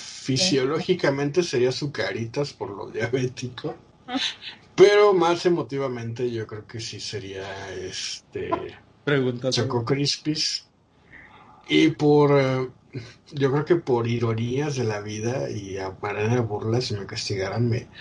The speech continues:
Speaker 1: me harían Fruity Loops, <laughs> Fruity Loops, por lo gay y los
Speaker 3: Por el
Speaker 1: colores.
Speaker 3: arco. ¿Tú, Magda?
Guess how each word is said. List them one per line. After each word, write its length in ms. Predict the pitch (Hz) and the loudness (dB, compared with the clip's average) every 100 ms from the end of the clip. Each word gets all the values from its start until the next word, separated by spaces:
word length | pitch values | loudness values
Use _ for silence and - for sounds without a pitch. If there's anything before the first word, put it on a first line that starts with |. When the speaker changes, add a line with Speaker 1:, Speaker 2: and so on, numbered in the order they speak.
| - - - | -18 -18 -2
Speaker 1:
me 100 | 110 | 2
harían 220 | 104 110 | 4 4
Fruity 300 | 113 123 113 | 6 4 2
Loops, 580 | 107 113 - - - - | -2 -4 -2 0 0 -2
<laughs> 40 | - | -6
Fruity 400 | - 131 - 131 | 0 0 2 -2
Loops, 320 | 131 - - - - - - _ _ _ - | -2 -6 -8 -20 -20 -20 -20 _ _ _ -2
por 140 | 110 | 0
lo 120 | 107 101 | 0 2
gay 240 | 107 107 | 2 2
y 60 | 104 | -2
los 160 | 92 | -8
Speaker 3:
Por 120 | - 95 | -10 -4
el 60 | |
Speaker 1:
colores. 220 | 131 131 | 0 4
Speaker 3:
arco. 520 | 151 170 165 151 98 - - - - - - - - 113 - - - - _ _ _ - | 4 4 0 -4 -4 -10 -8 -8 -10 -12 -12 -12 -10 -8 -6 -8 -12 -16 _ _ _ -8
¿Tú, 100 | 160 | -2
Magda? 360 | 180 170 214 | 0 0 -4